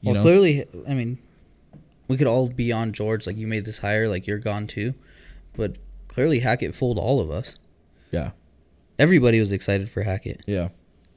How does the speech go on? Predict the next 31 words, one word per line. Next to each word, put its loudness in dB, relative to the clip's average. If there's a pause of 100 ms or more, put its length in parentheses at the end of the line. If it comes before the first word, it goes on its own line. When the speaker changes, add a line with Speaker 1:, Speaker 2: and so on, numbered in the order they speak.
(160)
Speaker 1:
Yeah. -4 (760)
Speaker 2:
Like, 0
you 4
go 8
to, 0
through 0
all 4
the 2
media 4
sources -2
and -4
everything 0
that 0
was -2
talking -2
about 0
it 0
when -4
Hackett -4
got -4
hired, -2
and -8
everybody -2
thought, -4
like, -10 (2250)
"Wow, 2
like, -2
everything 2
he's 0
doing 0
is -8